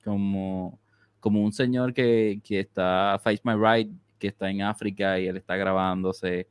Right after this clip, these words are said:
en todo el proceso, viajando por, por África. Y entonces, em, de la nada, ahí sale tú,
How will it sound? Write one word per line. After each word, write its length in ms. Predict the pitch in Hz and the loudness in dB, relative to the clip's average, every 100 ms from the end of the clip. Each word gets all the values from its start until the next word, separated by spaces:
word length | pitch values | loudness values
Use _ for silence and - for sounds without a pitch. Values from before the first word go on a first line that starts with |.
| _ | _
en 80 | - | -8
todo 180 | 98 95 | -2 0
el 80 | 95 | 0
proceso, 680 | 92 92 92 90 - 98 98 | -4 -6 -4 -4 -4 -8 -6
viajando 320 | 92 95 95 | -4 -4 -2
por, 340 | 98 92 - | 0 -2 -4
por 160 | - 95 | -6 -2
África. 440 | 92 - 92 87 - | -2 -2 -4 -4 -2
Y 140 | 107 | 0
entonces, 340 | 110 113 131 127 - _ _ _ _ _ _ _ | 2 4 4 2 -2 _ _ _ _ _ _ _
em, 360 | - 127 127 226 - | -4 -4 -6 -14 -14
de 200 | 113 117 | 4 6
la 100 | 113 | 8
nada, 380 | 110 127 98 101 _ | 6 6 4 0 _
ahí 120 | 104 | 0
sale 420 | 98 104 98 95 _ _ - | 2 2 2 0 _ _ 2
tú, 300 | 120 110 | 4 4